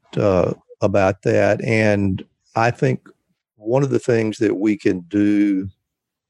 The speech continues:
as coaches is to help, uh,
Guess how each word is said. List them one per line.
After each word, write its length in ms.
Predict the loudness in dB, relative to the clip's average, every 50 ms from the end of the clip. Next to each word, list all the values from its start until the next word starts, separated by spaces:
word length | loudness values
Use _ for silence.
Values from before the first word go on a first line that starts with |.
| _ _
as 320 | -2 0 0 0 -2 -6
coaches 720 | _ -10 -4 -2 -2 -2 -2 -4 -2 0 0 0 0 0
is 260 | 0 0 0 0 -2 -6
to 400 | -6 -4 -2 0 0 0 0 -2
help, 520 | -4 -4 -4 0 0 0 0 -2 -6 -18 _ -20 _ _ _ _ _ _ _ _ _ _ _ _ _ _ _
uh, 420 | -2 0 0 2 2 2 2 0